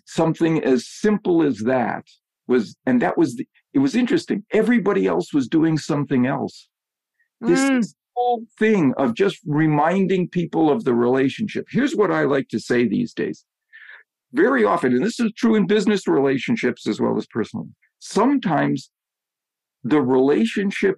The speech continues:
Speaker 1: is the argument. It is the argument.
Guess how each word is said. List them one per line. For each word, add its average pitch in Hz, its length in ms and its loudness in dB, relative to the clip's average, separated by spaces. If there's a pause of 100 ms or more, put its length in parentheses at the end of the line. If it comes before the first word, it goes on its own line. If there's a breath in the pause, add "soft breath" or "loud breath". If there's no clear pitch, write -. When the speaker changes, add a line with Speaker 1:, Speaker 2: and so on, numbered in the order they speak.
Speaker 1:
is 123 240 0
the 123 200 0
argument. 135 640 -2 (1160)
It 294 260 0 (100)
is 226 380 2
the 196 180 2
argument. 196 540 0